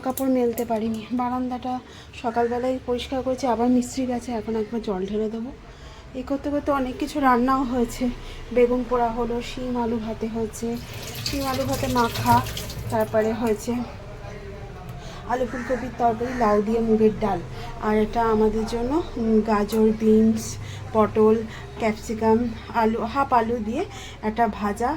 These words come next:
কড়াইশুঁটি দিয়ে একটা ভাজা করে রেখে দিয়েছি, আর বেগুন পোড়াটাও রেখে দিয়েছি। আর এখন এই পেস্টটা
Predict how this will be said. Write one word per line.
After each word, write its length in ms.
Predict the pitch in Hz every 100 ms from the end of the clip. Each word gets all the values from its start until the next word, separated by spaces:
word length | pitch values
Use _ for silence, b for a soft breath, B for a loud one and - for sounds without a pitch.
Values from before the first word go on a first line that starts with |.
| -
কড়াইশুঁটি 460 | 233 214 220 220 226
দিয়ে 120 | 240
একটা 120 | 226 220
ভাজা 220 | 208 196 208
করে 140 | 214 220
রেখে 180 | 196 208 196
দিয়েছি, 300 | 190 - 190 - B B B B
আর 60 | 233
বেগুন 240 | 226 220 226
পোড়াটাও 320 | 220 214 226 220
রেখে 180 | 202 214 208
দিয়েছি। 340 | 202 202 - 214 - - B B B B 247
আর 80 | 247
এখন 160 | 247 269 254
এই 60 | 254
পেস্টটা 380 | 254 240 - 269